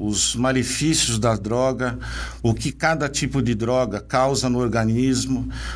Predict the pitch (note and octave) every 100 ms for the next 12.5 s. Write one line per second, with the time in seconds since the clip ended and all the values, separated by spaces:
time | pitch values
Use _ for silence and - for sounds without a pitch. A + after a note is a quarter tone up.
0 | - G#2+ G#2 D3+ D3 C#3+ C#3+ C#3 C3+ C3+
1 | B2 G#2+ C3+ B2 C3 B2+ B2 - B2+ C3+
2 | C3 A#2 - B2+ A2+ B2 C#3 A#2 A#2+ C3+
3 | C3 C3+ D3+ A#2 A2+ A2+ A#2+ A2+ C3 B2+
4 | B2 C3+ A#2 G#2 - A2+ G#2 F2+ - -
5 | - - - - G#2 G#2 G#2 G#2 G#2 G2+
6 | A#2 G#2 G2+ G2+ B2+ A2 G#2 A2+ A2+ A2+
7 | G#2+ G2+ A2 A#2 A2+ B2 B2+ C3 B2+ D3
8 | C3 F#2+ - - - - - - - -
9 | - A2+ A#2+ B2+ B2 A#2+ A#2 A2+ A2+ A#2
10 | A2 B2 A#2+ A2+ B2+ C3+ C3 C#3 C#3 C3+
11 | B2+ B2+ C#3 C#3 D3+ - - A#2 E3 B2+
12 | A#2+ G#2+ - A#2 B2